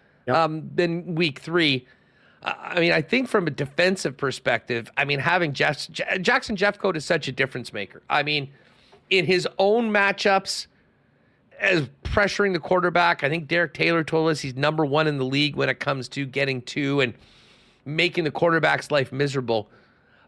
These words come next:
Speaker 2: But it's also the effect he has on everybody else. I mean, you look at the amount of extra space and just the damage that Willie J's done in games that Jackson's been, it has been significant. And, uh, doesn't matter whether it's V A, Dane Adams, or whoever they, or Evans,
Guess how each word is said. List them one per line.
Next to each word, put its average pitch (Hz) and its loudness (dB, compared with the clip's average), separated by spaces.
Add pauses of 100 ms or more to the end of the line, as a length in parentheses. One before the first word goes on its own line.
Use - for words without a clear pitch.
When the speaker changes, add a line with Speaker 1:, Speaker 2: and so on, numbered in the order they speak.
Speaker 2:
But 185 4
it's 160 0
also 156 2
the 135 0
effect 135 0
he 123 -4
has 131 0
on 113 -2 (100)
everybody 120 2
else. 113 2
I 127 -6
mean, 127 -6
you 131 -2
look 135 2
at 143 -2
the 139 -4
amount 127 0
of 127 0
extra 127 -4
space 127 -2
and 131 -10
just 165 -4
the 123 0
damage 123 0
that 120 -4
Willie 139 2
J's 123 0
done 110 0 (320)
in 139 -4
games 131 0
that 117 -2
Jackson's 135 -2
been, 165 0 (420)
it 156 -2
has 139 0
been 139 0
significant. 123 -4
And, 113 -4
uh, 120 2 (500)
doesn't 233 4
matter 202 2
whether 160 2
it's 143 0
V 156 0
A, 156 4
Dane 151 0
Adams, 147 0
or 135 2
whoever 156 2
they, 135 2
or 127 2
Evans, 151 0